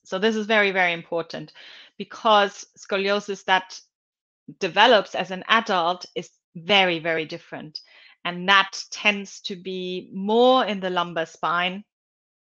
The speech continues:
And it can either go to the right or it can go to the left. So there's no kind of specific direction that, that it tends to be. So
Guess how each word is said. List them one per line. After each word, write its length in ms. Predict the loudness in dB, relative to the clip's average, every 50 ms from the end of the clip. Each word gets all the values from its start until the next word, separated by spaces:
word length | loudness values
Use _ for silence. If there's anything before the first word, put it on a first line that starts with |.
| _ _ _ _ _ _ _ _ _ _ -20 -14 _
And 500 | -2 2 4 6 6 6 4 2 -2 -10 -10 -12
it 120 | -12 -10
can 200 | -8 -10 -10 -2
either 260 | 2 4 4 4 2 0
go 160 | -4 -6 -8
to 140 | -8 -10 -12
the 100 | -10 -6
right 240 | -6 -6 -6 -8 -10 _
or 220 | -4 -2 -2 -2
it 80 | -2 -4
can 140 | -10 -16 -12
go 160 | -12 -12 -10
to 140 | -2 2 2
the 100 | 2 2
left. 380 | 2 -2 -4 -6 _ _ -20 _ _ -20 -20 -20 -20 -20 _ _
So 280 | _ -2 0 2 2 2
there's 340 | 2 0 0 -2 -4 -8 -8
no 460 | -4 0 0 2 2 2 2 0 -2
kind 340 | -4 -6 -8 -6 -4 -4 -4
of 160 | -6 -6 -8 _ _ _ _ _ _ _ _ _ _ _ _ _ _ _ _ _ _ _ _ _
specific 960 | -20 -20 -20 _ _ -10 -10 -6 -8 -8 -6 -6 -8 -8 -8 _ -18 -20 -20 _ _ _ _ _ _ _ _ _ _ _ _ _ _ _
direction 680 | 0 0 2 2 0 -2 -2 -6 -10 -10 -10 -10 -6 -2
that, 400 | -2 -2 -2 -4 -10 -14 -12 -2 0
that 160 | 0 0 0
it 120 | -4 -10
tends 340 | -12 -14 -14 -14 -14 -14 -16 -16
to 80 | -14
be. 220 | -12 -12 -12 -12 -12
So 320 | -8 -6 -6 -6 -6